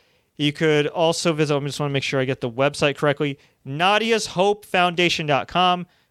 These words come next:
They're an organization I'm affiliated with, uh, of, for domestic abuse awareness. They're based in Calgary, Alberta, Canada. They primarily service out Calgary, Alberta, Canada, but they have a number of free resources in video form, in text form,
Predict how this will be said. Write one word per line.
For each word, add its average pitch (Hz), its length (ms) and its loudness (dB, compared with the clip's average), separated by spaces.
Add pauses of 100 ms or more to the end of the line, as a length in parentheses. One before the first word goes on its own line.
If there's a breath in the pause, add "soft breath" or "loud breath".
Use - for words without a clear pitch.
They're 156 120 2
an 156 100 0
organization 165 640 2
I'm 151 80 -2
affiliated 156 420 2
with, 147 320 -2
uh, 127 200 0
of, 127 220 -6
for 131 220 -2
domestic 143 380 -2
abuse 143 320 -6
awareness. 165 460 0 (520 soft breath)
They're 180 180 0
based 202 400 -2
in 190 140 0
Calgary, 190 400 -2
Alberta, 156 300 0
Canada. 170 560 0 (180)
They 135 120 -2
primarily 160 500 0
service 156 340 -4
out 147 220 -6
Calgary, 151 280 0
Alberta, 135 240 -2
Canada, 160 440 -2 (240 soft breath)
but 160 220 0
they 185 60 2
have 170 120 2
a 165 60 0
number 190 380 0
of 160 200 -2
free 220 320 -4
resources 180 560 -2
in 113 100 -10
video 170 300 2
form, 170 340 -2
in 131 80 -8
text - 320 -4
form, 170 380 -4